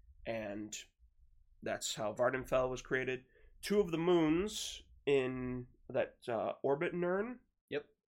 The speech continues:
Speaker 1: are supposedly two parts of Lorkhan's sundered corpse.
Speaker 2: All right.
Speaker 1: Supposedly.
Speaker 2: Yeah, okay, all right.
Speaker 1: Supposedly. 'Cause y-, there's no actual proof.
Speaker 2: Right.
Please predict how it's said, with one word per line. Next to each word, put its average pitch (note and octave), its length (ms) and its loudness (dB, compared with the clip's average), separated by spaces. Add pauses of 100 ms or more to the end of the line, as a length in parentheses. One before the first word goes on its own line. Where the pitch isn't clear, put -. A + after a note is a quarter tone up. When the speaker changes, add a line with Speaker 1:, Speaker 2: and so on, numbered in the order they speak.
(680)
Speaker 1:
are B2 400 4
supposedly C3+ 1500 0 (680)
two D3 140 0
parts B2 360 2
of A2+ 100 -6
Lorkhan's A2 760 -8
sundered G#2+ 460 -4
corpse. - 440 -6 (580)
Speaker 2:
All A3+ 140 2
right. - 80 0
Speaker 1:
Supposedly. A#2 840 4
Speaker 2:
Yeah, D#3 260 2
okay, - 0 -
all B3 40 -8
right. F#3 80 -8 (400)
Speaker 1:
Supposedly. E3+ 240 0 (340)
'Cause C#3 200 2
y-, C3+ 100 -8
there's C3+ 160 4
no C3+ 160 4
actual A#2+ 240 -2
proof. - 240 -14 (220)
Speaker 2:
Right. D3 180 2